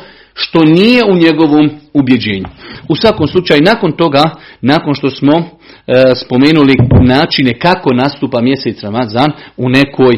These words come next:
hajde da kažemo, rezimiranoj formi, islamski učenjaci u većini slučajeva na početku poglavlja o postu govori šta su to stvari koje su pohvalne i lijepo da ih čini postač. Šta je to lijepo da postač čini? Prva stvar, e,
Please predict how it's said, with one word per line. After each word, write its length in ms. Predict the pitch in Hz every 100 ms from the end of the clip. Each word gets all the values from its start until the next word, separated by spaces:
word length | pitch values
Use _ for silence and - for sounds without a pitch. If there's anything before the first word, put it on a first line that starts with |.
| - -
hajde 200 | - 131
da 60 | 123
kažemo, 460 | 139 135 123 117 117
rezimiranoj 600 | 107 143 143 120 113 107
formi, 600 | - 156 135 175 190 - - - - - - - _ - - - -
islamski 420 | 143 165 170 131
učenjaci 440 | 123 127 139 151 139
u 40 |
većini 220 | 127 156
slučajeva 400 | 147 147 - 143
na 100 | 131
početku 380 | 127 123 147 139
poglavlja 400 | - 147 139 127
o 80 | 117
postu 300 | 165 151 127
govori 440 | 131 160 147 139 - -
šta 260 | - - 180
su 140 | 180
to 140 | - 127
stvari 400 | - 151 170 147
koje 200 | 143 127
su 220 | 139 -
pohvalne 440 | 175 156 135 123
i 40 | 120
lijepo 360 | 147 160 139
da 80 | 123
ih 120 | 117
čini 440 | 131 131 143 135 - _
postač. 500 | 131 - - - - - - _ _ _ _ _ _ _
Šta 240 | - 165
je 140 | 156 -
to 60 |
lijepo 360 | 120 143 156 135
da 80 | 120
postač 420 | 143 143 131 -
čini? 240 | 170 151
Prva 240 | 190 180 135
stvar, 300 | - 175 165
e, 560 | - - - - 131